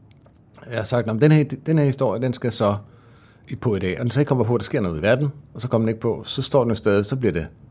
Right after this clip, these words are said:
i morgen, torsdag, så står den jo stadigvæk til i dag. Den flytter jo ikke med. Altså, den kan ikke tænke på den måde, ikke? Så der er ikke, der er ikke sådan nogen, man kan indstille den til, "Når der sker det, så skal du gøre det."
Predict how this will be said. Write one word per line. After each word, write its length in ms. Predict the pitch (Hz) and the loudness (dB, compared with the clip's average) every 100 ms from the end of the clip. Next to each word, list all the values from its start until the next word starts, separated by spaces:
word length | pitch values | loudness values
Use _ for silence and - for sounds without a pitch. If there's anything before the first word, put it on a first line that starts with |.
| - - - - - - | -20 -20 -20 -20 -20 -20
i 160 | 269 175 | -12 -6
morgen, 360 | 95 80 110 104 | -4 -2 -4 -4
torsdag, 340 | - 131 139 156 - - | -6 -6 -6 -10 -14 -14
så 120 | - | -10
står 140 | 113 131 | -4 -4
den 100 | 110 | -4
jo 40 | |
stadigvæk 400 | - 101 104 110 | -2 0 0 -2
til 100 | 113 | -6
i 80 | - | -8
dag. 140 | - - _ _ - - - | -10 -18 _ _ -20 -20 -6
Den 100 | 113 | -4
flytter 240 | 107 120 110 | 0 4 6
jo 60 | |
ikke 160 | 120 147 | 6 4
med. 320 | 123 90 92 110 - - - - - | 2 2 0 -4 -14 -20 -20 -20 -10
Altså, 160 | 101 | -4
den 140 | 104 107 | 0 0
kan 80 | 131 | -2
ikke 140 | - | -4
tænke 260 | - 123 120 | 0 2 2
på 60 | |
den 120 | 120 | 0
måde, 280 | 98 87 92 | 0 0 0
ikke? 120 | 98 - - | -2 -6 -14
Så 140 | - 117 | -10 -8
der 160 | - | 0
er 40 | 110 | 0
ikke, 120 | 113 | 2
der 60 | 113 | 0
er 40 | |
ikke 120 | 123 | 0
sådan 160 | 131 127 | 2 2
nogen, 160 | 113 107 - - - - - - | 0 -2 -12 -20 -20 -20 -20 -4
man 140 | 113 | -2
kan 140 | 113 110 | -2 0
indstille 440 | 139 120 135 110 | 0 0 0 0
den 100 | 101 | -2
til, 240 | 101 113 104 | -2 0 0
"Når 100 | 104 | 0
der 100 | 98 | -2
sker 240 | - 117 | 0 0
det, 180 | 110 110 | 0 -2
så 100 | 120 | -4
skal 200 | - 104 | -6 -6
du 40 | |
gøre 180 | 90 85 | -4 -4
det." 180 | 73 | -4